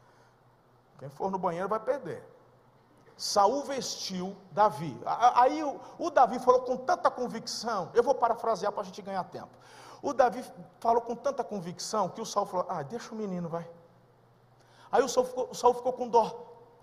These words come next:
Pegou a, a vestimenta, né, o, sabe aquelas, deve ser aquelas roupas que igual da, da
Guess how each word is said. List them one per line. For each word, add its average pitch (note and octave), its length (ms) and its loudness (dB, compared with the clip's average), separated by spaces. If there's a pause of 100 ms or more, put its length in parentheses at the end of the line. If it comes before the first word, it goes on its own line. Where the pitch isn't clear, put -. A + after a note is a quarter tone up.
(440)
Pegou A#3 540 6
a, F3+ 160 4
a - 20 6
vestimenta, G3+ 920 -2 (600)
né, G3+ 100 -4
o, E3 160 -4 (420)
sabe B3 240 -6
aquelas, - 560 -8 (600)
deve G#4 240 -8
ser F#4+ 60 -6
aquelas D4+ 260 0
roupas F#3+ 300 4
que D#3 80 -10
igual D#3 420 2
da, C3 160 -6
da A#2+ 320 -6